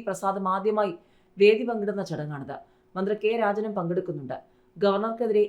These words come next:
ഇടത് യുവജന സംഘടനകളുടെ പ്രതിഷേധവുമുണ്ട്. രാജ്ഭവനാണോ സർവകലാശാലയാണോ ദൃശ്യങ്ങൾ പകർത്താൻ വിലക്കേർപ്പെടുത്തിയതെന്ന ചോദ്യത്തിന് പ്രോട്ടോകോൾ പ്രകാരമാണ് നിയന്ത്രണമെന്ന മറുപടി മാത്രമേ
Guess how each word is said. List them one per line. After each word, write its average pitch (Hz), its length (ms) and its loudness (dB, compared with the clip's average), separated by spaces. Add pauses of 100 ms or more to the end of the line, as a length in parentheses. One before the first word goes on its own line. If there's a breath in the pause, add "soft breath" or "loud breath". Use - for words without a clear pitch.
(160)
ഇടത് 202 280 0
യുവജന 208 280 0 (100)
സംഘടനകളുടെ 208 640 -2
പ്രതിഷേധവുമുണ്ട്. 185 720 -2 (460 soft breath)
രാജ്ഭവനാണോ 202 800 2
സർവകലാശാലയാണോ 220 880 -2 (140)
ദൃശ്യങ്ങൾ 220 420 -4
പകർത്താൻ 202 420 0
വിലക്കേർപ്പെടുത്തിയതെന്ന 208 920 -2
ചോദ്യത്തിന് 180 400 -2 (600 soft breath)
പ്രോട്ടോകോൾ 233 500 2
പ്രകാരമാണ് 190 560 0 (420)
നിയന്ത്രണമെന്ന 214 560 0
മറുപടി 196 320 2
മാത്രമേ 185 340 -2